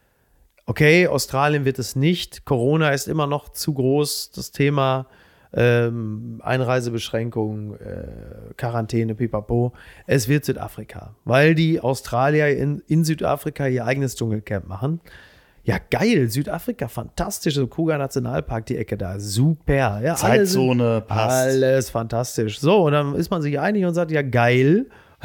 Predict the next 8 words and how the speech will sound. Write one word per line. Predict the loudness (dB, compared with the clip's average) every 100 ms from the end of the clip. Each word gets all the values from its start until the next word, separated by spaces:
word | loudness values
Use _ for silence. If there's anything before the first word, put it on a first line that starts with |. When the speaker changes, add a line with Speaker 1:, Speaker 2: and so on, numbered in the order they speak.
| -6
Speaker 1:
<laughs> | -6 -6 -20 -6
Und | -2 2
dann | 2 4
irgendwann | 2 2 0 0
heißt | 0 0 -2
es, | -4 -6 -14 _ _ _ _ 0
Breaking | 4 4 4 0 0
News, | 0 2 4 4 2 -2 -6 -8 -10